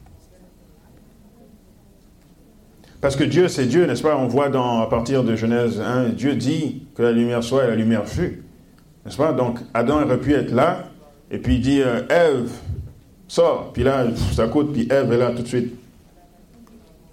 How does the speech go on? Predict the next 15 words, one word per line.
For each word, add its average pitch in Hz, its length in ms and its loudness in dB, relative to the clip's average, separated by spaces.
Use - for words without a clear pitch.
C'est 110 160 -12
Dieu, 156 180 2
non ? 143 240 0
Il 117 60 -2
aurait 127 120 2
pu 135 80 -4
faire 127 180 0
ça. 143 160 0
Pourquoi, 185 340 0
pourquoi 196 200 0
il 170 80 2
a 147 180 -2
endormi 160 540 2
Adam ? 127 400 -2
Pardon ? 165 420 -2